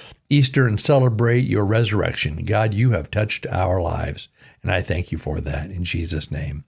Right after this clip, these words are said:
Amen. And, by the way, yesterday, the seventeenth, was my wife's, uh, sixty-second birthday. Yay! And she is retiring from the office at our church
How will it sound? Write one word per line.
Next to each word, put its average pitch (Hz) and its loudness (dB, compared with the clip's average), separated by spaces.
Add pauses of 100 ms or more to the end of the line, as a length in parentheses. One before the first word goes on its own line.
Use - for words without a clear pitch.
(280)
Amen. 90 -2 (600)
And, 156 4
by 107 4
the 95 0
way, 117 4
yesterday, 123 2
the 113 2
seventeenth, 123 0 (360)
was 123 2
my 110 4
wife's, 104 0 (360)
uh, 98 2
sixty-second 135 0
birthday. 160 4
Yay! 165 6 (300)
And 110 2
she 170 2
is 131 4
retiring 131 4
from 120 2
the 95 -2
office 143 2 (260)
at 120 4
our 113 4
church - 0